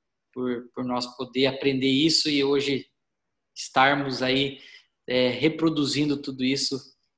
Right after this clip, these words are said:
em outras pessoas. Gente, eu queria ficar aqui mais duas horas, e bate-papo aqui passou muito rápido. E, e o Deus, Deus nos ministrou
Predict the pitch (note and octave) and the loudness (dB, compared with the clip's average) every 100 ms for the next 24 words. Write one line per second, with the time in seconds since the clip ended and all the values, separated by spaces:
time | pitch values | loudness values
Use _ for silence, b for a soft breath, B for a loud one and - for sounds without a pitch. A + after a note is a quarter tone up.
0 | _ C3 A#2+ A#2+ B2 - A#2+ - - - | _ -10 -10 -10 -12 -14 -6 -2 -2 -4
1 | - - - B B B B B _ C#3+ | -12 -14 -16 B B B B B _ 2
2 | F#3+ E3 - - - - _ _ _ - | 4 4 0 -6 -12 -20 _ _ _ -2
3 | E3 E3+ F3 F#3 F#3 F#3 F#3 - F#3 G3+ | -2 0 2 2 4 4 4 2 4 6
4 | G3 E3+ B2+ - - _ _ _ _ C#3+ | 8 6 4 -4 -14 _ _ _ _ 2
5 | E3 F3+ F3+ G#3 A#3 E3 E3 F3 E3+ D3+ | 4 4 2 6 6 8 8 8 8 4
6 | - E3+ - - E3+ E3+ E3 F3+ F3+ E3 | 4 2 2 4 4 4 0 0 2 0
7 | - E3+ F3+ F3+ F3+ D3 D#3+ - B2+ - | 0 0 0 -2 2 4 4 4 -4 -10
8 | - _ _ - D#3 D#3 D3+ C#3+ C#3 B | -18 _ _ -6 0 2 4 2 0 B
9 | B B B _ - D3 D3 D3 C#3+ C#3 | B B B _ -6 0 0 0 0 2
10 | E3 D#3+ - - D#3+ E3 D#3+ D#3 E3 D#3 | 2 0 -6 0 0 0 -2 -2 -2 -2
11 | - E3 | 0 -2